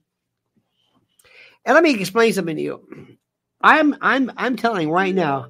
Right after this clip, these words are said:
I am telling, uh, and I am telling, very simply, I am telling our dear friends of, uh, not only Israel, but the rest of the world, we need and you need to make sure that you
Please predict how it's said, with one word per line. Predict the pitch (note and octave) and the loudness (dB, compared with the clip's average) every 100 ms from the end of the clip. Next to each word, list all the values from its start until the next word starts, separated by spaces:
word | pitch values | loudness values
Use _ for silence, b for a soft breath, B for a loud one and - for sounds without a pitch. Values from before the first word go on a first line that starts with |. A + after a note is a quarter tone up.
| _ F#3 | _ -4
I | A#3+ | -2
am | A3+ F#3+ | -2 -6
telling, | F#3+ F#3+ C3+ C3 C#3+ _ _ _ _ _ _ _ _ | -12 -12 -12 -12 -16 _ _ _ _ _ _ _ _
uh, | C#3+ C3+ C3 C3 - | -6 -4 -4 -8 -10
and | D3+ | -8
I | G3+ | -2
am | A#3 G3+ | -2 -2
telling, | F#3 G3 E3 C#3 C3+ C3+ - | -4 -8 -6 -6 -8 -10 -6
very | E3 E3+ | -2 -4
simply, | E3 C3 A#2+ - | -6 -12 -16 -12
I | E3+ | -6
am | F3+ F#3 | -6 -6
telling | - C#3 B2 B2+ B2+ _ _ _ _ _ | -8 -10 -10 -12 -16 _ _ _ _ _
our | D#3+ E3+ E3+ | 2 2 2
dear | D#3 D#3 | 0 -4
friends | - D#3 D3 C3 | -4 -4 -2 -4
of, | C3 A#2 A2+ B2 | -6 -6 -10 -10
uh, | A2+ A2 G#2+ G#2 _ - | -8 -8 -10 -12 _ -6
not | F3+ C4 | -2 0
only | A3+ F3 D3 | 2 2 0
Israel, | E3 C#3 B2+ A#2 | -2 -4 -6 -6
but | B2+ | -6
the | C#3+ | -4
rest | D#3 - | -6 -4
of | |
the | B2+ | -4
world, | A#2+ A#2 G#2+ G#2+ _ _ _ _ _ - | -4 -6 -10 -14 _ _ _ _ _ 0
we | F3 D#4 C#4 | 4 6 6
need | A3 G3+ F#3+ F#3+ | 4 2 0 -2
and | E3+ E3 D3+ | 0 2 4
you | F3+ C#4+ C4+ | 4 6 6
need | F#3 D#3 D3 D3+ | 4 4 2 -2
to | - | -4
make | C3 D#3+ F3+ | -4 -2 -2
sure | F#3 D#3+ C#3 C3 B2+ | -4 -6 -4 -4 -6
that | A#2+ A2 G#2+ | -8 -10 -12
you | A#2+ G3 F#4 A#3+ - | -4 2 4 4 0